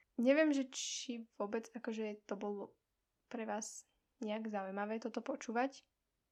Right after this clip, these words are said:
ale tak snáď aspoň ste si trochu oddychli a zistili, aký mám na to ja názor. A dúfam, že máte ešte krásny zvyšok dňa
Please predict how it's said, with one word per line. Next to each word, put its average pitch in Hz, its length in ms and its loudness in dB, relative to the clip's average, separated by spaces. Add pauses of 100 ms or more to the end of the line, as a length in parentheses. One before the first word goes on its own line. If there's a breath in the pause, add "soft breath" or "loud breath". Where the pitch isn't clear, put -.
(100)
ale 202 640 0
tak 220 160 -4
snáď 190 560 -2 (680)
aspoň 214 320 -2
ste 226 160 0
si 226 160 -4
trochu 208 320 -2
oddychli 208 640 -2 (800 soft breath)
a 196 120 -4 (680)
zistili, 196 640 -6
aký - 240 -6
mám 196 160 -6
na 196 80 -4
to 208 160 -6
ja 196 160 -4
názor. 208 480 -4 (680)
A 196 520 -2
dúfam, 220 240 -4
že 220 240 -4 (320)
máte 226 240 -6
ešte 247 240 -6
krásny 247 480 -2
zvyšok 220 480 -4
dňa 196 240 -2